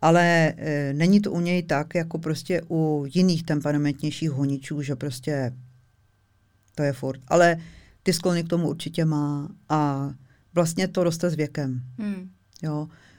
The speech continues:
Speaker 1: prostě mladý zvíře je spíš němější, takzvaně, jo. A s přibývajícím věkem má spíš nápady, jako že by si zablafal.
Speaker 2: Jasně.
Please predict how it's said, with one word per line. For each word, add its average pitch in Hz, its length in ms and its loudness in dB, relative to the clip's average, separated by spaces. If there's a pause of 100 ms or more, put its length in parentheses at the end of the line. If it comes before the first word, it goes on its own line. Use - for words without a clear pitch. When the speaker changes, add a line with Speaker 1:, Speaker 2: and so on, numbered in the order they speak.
(100)
Speaker 1:
prostě 160 560 0 (140)
mladý 165 420 -2
zvíře 160 600 0
je 151 320 -2
spíš - 440 -6 (100)
němější, 175 680 4
takzvaně, 165 540 2
jo. 151 160 -4 (440)
A 147 340 0
s 127 240 -10 (180)
přibývajícím 151 600 0
věkem 143 480 -2
má 135 440 -2 (160)
spíš - 320 -10
nápady, 147 460 -2
jako 139 360 -4
že 131 120 -4
by 131 140 -6
si - 120 -8
zablafal. 139 720 -6
Speaker 2:
Jasně. 180 500 -10